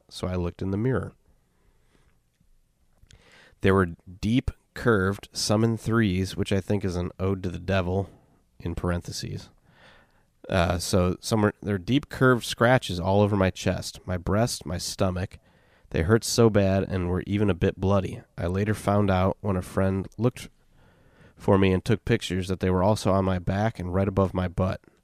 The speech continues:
The one above my butt was one downward curve, and there were two small horizontal curves inside it,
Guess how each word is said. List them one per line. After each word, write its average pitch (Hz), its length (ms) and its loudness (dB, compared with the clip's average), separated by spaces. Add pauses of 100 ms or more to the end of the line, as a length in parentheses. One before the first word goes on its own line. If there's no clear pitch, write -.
(1600)
The 110 100 4
one 104 140 6
above 117 240 6
my 113 140 6
butt 107 300 6
was 95 400 -2
one 110 320 2
downward 110 500 4
curve, 95 340 2
and 98 100 -2
there 90 100 0
were 92 60 -6
two 113 260 -2
small 107 400 2
horizontal 101 580 2
curves 92 380 -4
inside 95 440 -2
it, 92 140 -6